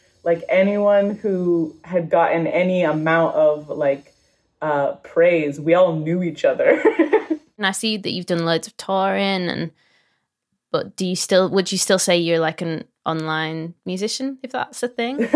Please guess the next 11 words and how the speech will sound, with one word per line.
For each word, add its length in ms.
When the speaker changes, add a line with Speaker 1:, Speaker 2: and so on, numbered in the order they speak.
Speaker 1:
<laughs> 220
I'm 180
an 100
online 640
musician. 720
<laughs> 20
I 1120
like 300
it. 260
Um, 400
I, 340